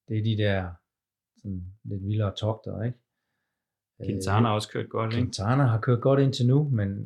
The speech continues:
Speaker 1: øh, kan han være med, når rigtig, rigtig bjerge kommer? Hvor meget tør de risikere? Fordi, hvor, altså, kan Quintana køre top otte, for eksempel? Er hans hold så bare super glad for det,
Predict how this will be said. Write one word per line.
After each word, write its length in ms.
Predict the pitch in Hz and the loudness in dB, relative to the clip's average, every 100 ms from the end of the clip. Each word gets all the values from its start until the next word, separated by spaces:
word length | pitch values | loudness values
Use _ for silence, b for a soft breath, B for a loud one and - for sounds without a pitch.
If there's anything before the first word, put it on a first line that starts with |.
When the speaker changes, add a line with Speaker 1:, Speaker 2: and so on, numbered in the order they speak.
| - | -12
Speaker 1:
øh, 360 | - - - | -16 -18 -14
kan 140 | - 98 | -6 -4
han 160 | 98 | -2
være 140 | 98 98 | -4 -2
med, 220 | 107 139 | 0 0
når 360 | 135 113 101 104 | 0 0 0 -4
rigtig, 220 | 110 107 | -6 -4
rigtig 300 | 110 117 110 | -4 -4 -4
bjerge 220 | 113 127 | -4 -4
kommer? 320 | 123 131 131 - _ _ _ _ _ - | -4 -6 -6 -10 _ _ _ _ _ -6
Hvor 180 | 107 | -2
meget 240 | 107 120 139 | 2 2 2
tør 140 | 131 | 2
de 160 | 117 107 | 0 0
risikere? 500 | 98 107 - 139 110 b b b | -2 -6 -2 -2 -2 b b b
Fordi, 140 | - 104 | -4 -2
hvor, 320 | 98 123 - _ | 0 -2 -6 _
altså, 160 | 110 107 - _ - | -8 -8 -10 _ -6
kan 200 | 123 120 - _ _ - | 0 0 -2 _ _ -4
Quintana 400 | 120 110 127 147 - | -2 2 4 2 4
køre 200 | 123 113 | 2 4
top 200 | 120 113 | 2 4
otte, 400 | 117 127 143 107 - | 6 6 6 4 -2
for 80 | |
eksempel? 420 | - - 90 87 85 _ _ _ _ _ | -6 -6 -6 -8 -16 _ _ _ _ _
Er 40 | 101 | 0
hans 300 | 123 123 - - | 2 2 -4 -6
hold 260 | - 120 | 0 0
så 220 | - 120 - - | 0 -2 -4 -2
bare 160 | 117 | 0
super 300 | 110 143 131 | 0 -2 -6
glad 280 | 98 95 104 110 _ _ _ _ _ | -6 -4 -4 -6 _ _ _ _ _
for 80 | - | -6
det, 240 | 98 123 | -2 -2